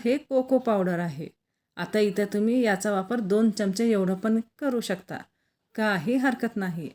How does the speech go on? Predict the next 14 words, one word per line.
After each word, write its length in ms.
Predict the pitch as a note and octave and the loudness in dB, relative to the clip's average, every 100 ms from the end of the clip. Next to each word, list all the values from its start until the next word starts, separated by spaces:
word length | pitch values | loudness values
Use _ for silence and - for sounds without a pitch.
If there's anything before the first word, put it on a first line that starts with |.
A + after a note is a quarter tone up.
| _ _ _ _ - | _ _ _ _ -10
आता 220 | F#3 A#3 | 2 4
हे 180 | G#3 A#3 | 4 2
सगळंच 400 | A3 G#3 G3 B3 | 2 0 0 2
मिश्रण 380 | A3+ G#3+ - A3+ | 2 0 0 0
आपल्याला 360 | G#3 G3+ G3+ G#3 | 0 0 -2 0
इथं 320 | G3+ G3 B3+ D#4+ - | -2 -2 -4 -4 -2
चाळून 300 | A#3 A#3 G#3+ | 0 2 0
घ्यायचं 360 | G3 F#3 F#3 | 0 -4 -4
आहे 300 | E3+ D#3+ D#3 F3 _ _ _ _ - | -4 -4 -8 -10 _ _ _ _ -8
आणि 340 | G3+ G3+ F#3+ - - _ _ _ _ - | -2 0 0 -4 -14 _ _ _ _ -16
हे 280 | - A#3 B3+ | 0 2 4
चाळणं 460 | B3+ A3 G#3 A#3 C4+ | 2 2 2 0 -2
अनिवार्य 560 | - G3+ G#3+ G#3 G#3 C4 | -2 0 2 2 2 2
आहे, 340 | B3 E3 F3 | 0 -2 -6